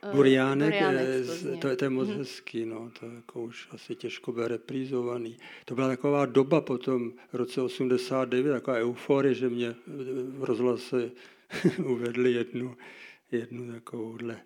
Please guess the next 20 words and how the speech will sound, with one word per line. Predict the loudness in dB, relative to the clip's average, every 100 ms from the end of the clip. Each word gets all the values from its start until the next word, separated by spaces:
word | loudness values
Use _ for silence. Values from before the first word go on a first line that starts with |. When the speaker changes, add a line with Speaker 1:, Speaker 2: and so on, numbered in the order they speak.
| _
Speaker 2:
jeden | -8 -6 -8
takovýhle | -6 -2 0 0
román | 0 -2 -4
jako | -4 -4
četbu | -4 -4 -4
na | -6
pokračování. | -4 -4 -2 -4 -4 -4 -4 -4 -6 -12 -16 _ _ _ _ _ _ _ _ _ _ _ -8
Pak, | -8 -8 -12
eh, | -8 -8 -8
nějaký | -10 -12 -6 -4
kritik, | -2 -2 -2 0 0
zase, | 2 -4 -4 -6
když | -6 -12
se | -8
o | -6
nich | -6 -4
tady | -2
tak | -2 -6
bavíme | -6 -4 -2 -2
hezky, | -2 -6 -6 -2